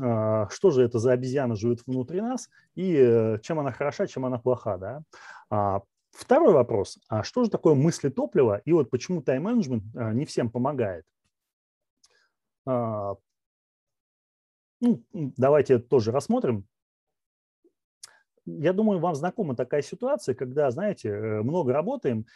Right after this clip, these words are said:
и в какой-то момент у нас возникает такое ощущение, что голова не варит, да? А, вот это ощущение, когда голова не варит, как раз и свидетельствует о том, что у нам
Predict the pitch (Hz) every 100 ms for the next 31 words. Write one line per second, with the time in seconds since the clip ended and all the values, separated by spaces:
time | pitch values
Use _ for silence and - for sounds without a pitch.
0 | _ 180 - 156 196 156 139 175 247 -
1 | 143 135 120 127 131 180 175 - 113 113
2 | 143 117 - - 262 240 123 - - -
3 | - 123 151 190 208 185 156 143 101 90
4 | 101 156 202 - _ - - - - 110
5 | 107 135 - - 214 190 - - - 277
6 | - 127 117 131 143 151 156 127 110 127
7 | - 226 - - - 156 196 - - 123
8 | 247 233 - 131 143 214 214